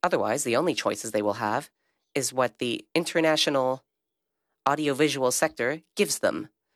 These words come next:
and that is a partial choice, a choice which excludes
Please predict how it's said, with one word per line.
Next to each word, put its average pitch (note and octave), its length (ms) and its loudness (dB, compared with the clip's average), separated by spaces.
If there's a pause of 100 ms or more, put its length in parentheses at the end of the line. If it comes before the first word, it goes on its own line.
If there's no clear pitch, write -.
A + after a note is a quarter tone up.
(240)
and D#3+ 140 0
that F3+ 120 4
is C3 80 -2
a B2 60 -2
partial A3+ 400 0
choice, - 500 -4 (920)
a D3+ 80 -2
choice A#2 340 -4
which - 140 -4
excludes C#3+ 640 -4